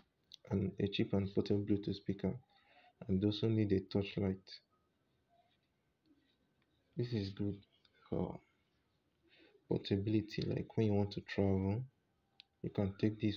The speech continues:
with you. You, you know, this is a flashlight, so you just charge it, use the flashlight. When the battery is low, if the solar panel actually is strong enough to charge it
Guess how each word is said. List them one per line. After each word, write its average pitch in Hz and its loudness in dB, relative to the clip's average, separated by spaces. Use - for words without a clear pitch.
with - -8
you. 110 0
You, - -4
you - 0
know, 104 2
this 113 2
is 101 0
a 98 0
flashlight, 101 0
so - -4
you 101 2
just 104 0
charge 98 0
it, - -6
use 104 -2
the 104 0
flashlight. 101 -4
When 113 6
the 117 6
battery 104 2
is 98 0
low, 101 -2
if 107 0
the 107 4
solar 131 2
panel 113 2
actually 101 0
is 98 -2
strong 107 0
enough 101 2
to 98 -8
charge 98 0
it 95 -6